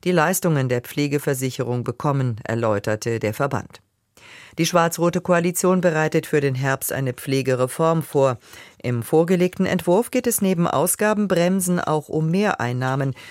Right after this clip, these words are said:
Vorgesehen ist bisher unter anderem, die Pfle-, den Pflegebeitrag für Kinderlose leicht auf vier Komma drei Prozent anzuheben. Bei der kostenlosen Mitversicherung von Ehepartnern sollen Einschränkungen kommen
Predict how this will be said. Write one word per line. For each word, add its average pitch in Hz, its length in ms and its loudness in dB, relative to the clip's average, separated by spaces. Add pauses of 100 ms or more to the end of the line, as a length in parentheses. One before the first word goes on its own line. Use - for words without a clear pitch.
(180)
Vorgesehen 151 640 2
ist - 240 -4
bisher 139 460 0
unter 131 240 -2
anderem, 160 400 2 (360)
die 120 140 -2
Pfle-, 139 420 -2
den 123 300 0
Pflegebeitrag 151 920 -2
für 127 120 0
Kinderlose 156 760 0
leicht 151 500 0
auf 151 140 -2
vier 180 180 0
Komma 165 280 0
drei 131 200 -2
Prozent 139 480 -4
anzuheben. 135 580 -2 (480)
Bei 127 120 -2
der 117 100 -2
kostenlosen 151 760 0
Mitversicherung 131 920 0
von 120 180 -4
Ehepartnern 208 720 -2
sollen 160 340 0
Einschränkungen 160 840 -2
kommen 139 360 -2